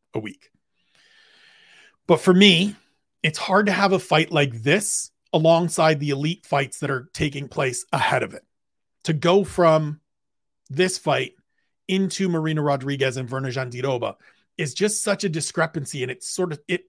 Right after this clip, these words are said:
it stands out. It's a glaring difference. This isn't me saying we can't have people that aren't contenders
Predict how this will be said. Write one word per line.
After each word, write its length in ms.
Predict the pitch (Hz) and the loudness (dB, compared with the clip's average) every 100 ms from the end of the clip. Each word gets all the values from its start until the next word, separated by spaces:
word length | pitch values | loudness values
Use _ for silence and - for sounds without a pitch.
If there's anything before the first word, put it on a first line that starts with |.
| - | -12
it 220 | 180 - | -12 -10
stands 520 | - - 196 220 180 | -12 -8 -4 -2 0
out. 200 | 165 165 | 2 0
It's 120 | - | -2
a 60 | 160 | -6
glaring 720 | 147 139 143 170 196 180 147 | -4 -4 0 2 2 2 -2
difference. 640 | 127 - - - - - _ _ _ _ _ _ _ _ _ _ _ - | -6 -10 -12 -20 -20 -20 _ _ _ _ _ _ _ _ _ _ _ -4
This 240 | 180 185 | -2 -2
isn't 300 | 233 254 214 _ _ | -2 -2 -4 _ _
me 340 | 185 160 175 190 | -6 -2 2 0
saying 320 | - 180 170 | 2 0 0
we 100 | 151 | -2
can't 380 | - 175 170 - | -6 -6 -6 -4
have 500 | 165 160 156 135 - _ _ _ - | -4 0 0 -2 -12 _ _ _ -6
people 280 | 196 165 151 | -4 -2 -2
that 160 | 147 - | -2 0
aren't 260 | 165 - | 0 -2
contenders 880 | - 160 - - 180 143 110 101 - | -8 -10 -6 -4 -2 -2 -4 -8 -14